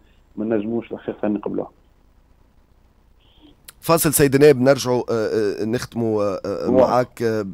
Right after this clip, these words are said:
Speaker 2: فيما يخص دونك ن-، نذكر مستمعينا دونك هذايا، آه، قانون دونك ال-،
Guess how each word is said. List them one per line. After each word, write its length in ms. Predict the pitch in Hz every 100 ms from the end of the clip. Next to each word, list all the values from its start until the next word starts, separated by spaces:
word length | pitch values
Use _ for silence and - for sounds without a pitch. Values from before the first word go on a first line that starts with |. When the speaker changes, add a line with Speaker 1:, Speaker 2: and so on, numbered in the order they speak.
| -
Speaker 2:
فيما 240 | - 117 117
يخص 340 | - 123 -
دونك 260 | 110 107 104
ن-، 260 | 98 67
نذكر 300 | 101 110 101
مستمعينا 400 | 92 - 92 98
دونك 260 | 82 87 92
هذايا، 220 | 87 101 - - - -
آه، 160 | 87 -
قانون 400 | 107 107 113 107
دونك 180 | 98 92 -
ال-، 200 | 87 87